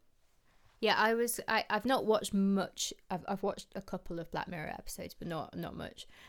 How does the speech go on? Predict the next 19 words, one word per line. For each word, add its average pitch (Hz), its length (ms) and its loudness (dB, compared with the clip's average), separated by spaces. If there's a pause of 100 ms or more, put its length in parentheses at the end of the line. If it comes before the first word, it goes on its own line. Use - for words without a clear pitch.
(200)
Um, 160 580 0 (140)
and 156 580 0 (440)
the 175 140 0
other 170 160 0
thing 160 340 -4
that 156 140 -2
it - 200 -4 (500)
kind 156 300 -2
of 147 180 -6
reminded 151 520 -4
me 151 180 -4
of 147 220 -4
was 156 140 -4
Humans. 226 880 -2 (240)
Did 190 140 -12
you 196 60 -4
ever 190 120 -8
watch - 300 -6
that? - 360 -2